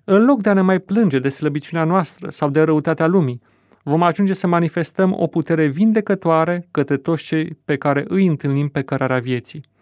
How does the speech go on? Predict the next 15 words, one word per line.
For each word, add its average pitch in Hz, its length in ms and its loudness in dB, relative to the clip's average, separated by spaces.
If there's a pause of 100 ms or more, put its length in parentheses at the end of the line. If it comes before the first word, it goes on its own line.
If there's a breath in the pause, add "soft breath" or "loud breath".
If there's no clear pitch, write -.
(180 soft breath)
Imposibilul 208 800 2
va 175 160 2
deveni 165 340 0
posibil, 143 540 -2
iar 156 220 2
lucruri 208 400 -2
cu 196 120 -2
totul 233 380 2
deosebite 208 560 2
se 180 160 -2
vor 160 140 0
realiza 156 420 0
în 139 140 -2
viața 135 280 -4
noastră. 127 420 -6